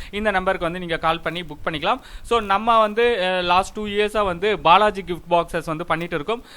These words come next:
கஸ்டமர்ஸ் ஃபீட்பேக்கை பொறுத்த வரைக்கும் குவாலிட்டி வைஸ் வந்து ரொம்ப சூப்பரா இருக்கு. பிரைஸ் வந்து ரீசனபிளா இருக்கு. அதுல இருக்க ப்ராடக்ட் எல்லாமே வந்து நைன்டி பர்சன்ட் வந்து ஒரே பிராண்ட், அஹ், ஐட்டமா தான் வந்து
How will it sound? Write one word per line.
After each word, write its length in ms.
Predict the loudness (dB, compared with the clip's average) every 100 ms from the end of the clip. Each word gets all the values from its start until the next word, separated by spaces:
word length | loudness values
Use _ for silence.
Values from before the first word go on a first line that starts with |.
| 0
கஸ்டமர்ஸ் 500 | 0 2 0 -2 -4
ஃபீட்பேக்கை 400 | -8 -4 -2 -2
பொறுத்த 300 | -2 -4 -2
வரைக்கும் 220 | -4 -4 0
குவாலிட்டி 340 | 2 2 0
வைஸ் 220 | -2 -2
வந்து 240 | -4 -6 -4
ரொம்ப 200 | -4 -4
சூப்பரா 340 | -8 -6 -2
இருக்கு. 220 | -2 -4
பிரைஸ் 280 | -2 -2 -2
வந்து 260 | -4 -4 -4
ரீசனபிளா 540 | -4 -6 -6 0 0
இருக்கு. 300 | 0 -4 -8 -8 -10
அதுல 240 | -2 -2 0
இருக்க 260 | -4 -2
ப்ராடக்ட் 360 | -2 0 0 0
எல்லாமே 420 | -2 0 0 -2
வந்து 360 | -4 -4 -4 -4
நைன்டி 300 | -4 -4 -4 -4
பர்சன்ட் 260 | -4 -6
வந்து 320 | -8 -6 -4
ஒரே 260 | -4 -2 -2
பிராண்ட், 360 | 2 2 2 -4
அஹ், 560 | -8 -12 -8 0 2
ஐட்டமா 420 | 4 2 0 0 2
தான் 120 | 0
வந்து 340 | 0 -2 -4